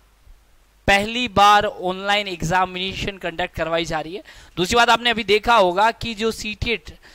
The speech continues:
सीबीएसई जो exam conduct करवाता था, वो one to fifth और six to eight तक दो ही pattern, दो ही part में हो रही थी। upcoming,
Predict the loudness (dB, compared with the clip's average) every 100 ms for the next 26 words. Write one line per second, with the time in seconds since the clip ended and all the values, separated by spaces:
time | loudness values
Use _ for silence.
0 | _ -8 -4 -2 -2 0 -2 2 2 2
1 | -2 -4 -4 -2 0 2 0 0 -2 -2
2 | -18 -4 -2 -2 -4 -8 -2 -2 -2 -2
3 | -2 -2 -10 -16 _ _ _ 0 0 0
4 | -6 -10 -8 -4 -2 -2 -2 -10 -12 -18
5 | -18 _ _ _ _ 0 2 2 0 0
6 | 0 0 -6 -2 -2 -2 0 0 0 -6
7 | -4 -4 -4 -8 -20 _ _ _ _ _
8 | _ _ 2 2 4 2 2 -6